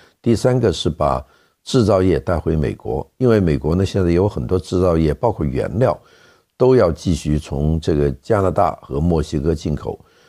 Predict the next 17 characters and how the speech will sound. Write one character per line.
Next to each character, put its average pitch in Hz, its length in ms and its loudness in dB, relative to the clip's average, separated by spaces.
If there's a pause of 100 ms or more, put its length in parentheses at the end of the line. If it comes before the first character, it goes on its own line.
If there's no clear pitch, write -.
(140)
这 147 140 0
两 69 280 0
个 107 140 0
邻 82 280 2
国 76 380 -2 (220)
原 90 240 2
来 120 120 2
和 110 120 -2
美 110 200 0
国 82 220 -2
签 117 260 -2
订 101 180 0
了 71 80 0
一 69 120 0
个 78 160 -4
北 80 320 0
美 92 300 0